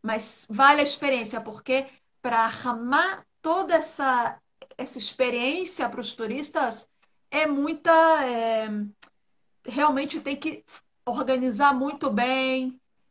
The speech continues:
é, contratar pessoas que trabalhem todos os dias no alto da montanha, guias especializados de veículos, porque são veículos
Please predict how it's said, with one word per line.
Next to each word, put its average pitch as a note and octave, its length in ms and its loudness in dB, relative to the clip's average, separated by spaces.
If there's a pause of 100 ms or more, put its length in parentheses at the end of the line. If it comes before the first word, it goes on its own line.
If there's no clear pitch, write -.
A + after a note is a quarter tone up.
é, A3 220 -2
contratar B3+ 520 -2
pessoas C4 320 -2
que C4 100 -10
trabalhem C4 460 4
todos C4+ 380 2
os B3+ 120 -2
dias B3+ 240 2
no B3 100 0
alto C4+ 280 2
da A#3+ 120 2
montanha, A#3+ 800 0
guias C4+ 280 0
especializados B3 880 -2
de A#3+ 100 -8
veículos, A3+ 580 -4
porque - 300 -10
são D#4+ 220 -2
veículos C#4 840 -2